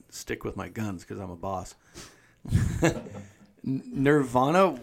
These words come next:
wouldn't be as, um, popular today as they are, you know, where it's just like Nirvana, Kurt Cobain, da, da, da. If Kurt Cobain didn't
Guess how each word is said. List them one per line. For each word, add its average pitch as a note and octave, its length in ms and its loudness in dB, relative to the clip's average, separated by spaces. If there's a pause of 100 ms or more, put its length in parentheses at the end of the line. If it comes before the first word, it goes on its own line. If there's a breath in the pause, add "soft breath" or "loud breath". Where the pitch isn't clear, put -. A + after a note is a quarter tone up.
wouldn't B2 640 -2
be A#2 580 -4
as, A2 640 -8 (100)
um, G2+ 720 -6 (1300)
popular B2 680 -2
today A2 420 -4
as G#2+ 260 -4
they G2+ 180 -6
are, A2 440 -2
you A#2+ 120 -8
know, A2+ 180 -4
where A2 240 -4
it's G#2 180 -12
just G#2 160 -12
like F2+ 200 -14
Nirvana, A2 560 -4
Kurt - 260 -10
Cobain, G#2+ 600 -10
da, G#2+ 120 -8
da, G#2+ 120 -6
da. G#2+ 100 -8 (500 soft breath)
If C3 120 -16
Kurt - 200 2
Cobain B2+ 680 0
didn't A2+ 320 -4